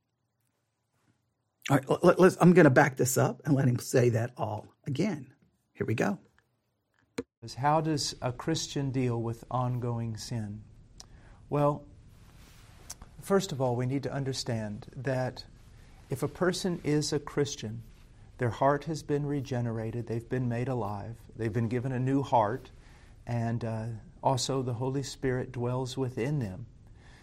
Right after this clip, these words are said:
Speaker 2: So a Christian is going to experience changes, transformations. They are going to grow in conformity to Christ. Yet at the same time,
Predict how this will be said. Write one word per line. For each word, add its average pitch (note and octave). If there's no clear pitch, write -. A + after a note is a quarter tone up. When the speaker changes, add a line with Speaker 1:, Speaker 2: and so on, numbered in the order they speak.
Speaker 2:
So C3
a B2+
Christian F#3
is C3+
going B2
to -
experience C3+
changes, B2+
transformations. B2+
They B2+
are B2
going D3+
to B2
grow A#2+
in A#2+
conformity A#2
to A2
Christ. A2
Yet C#3
at C3+
the C3
same D3+
time, B2+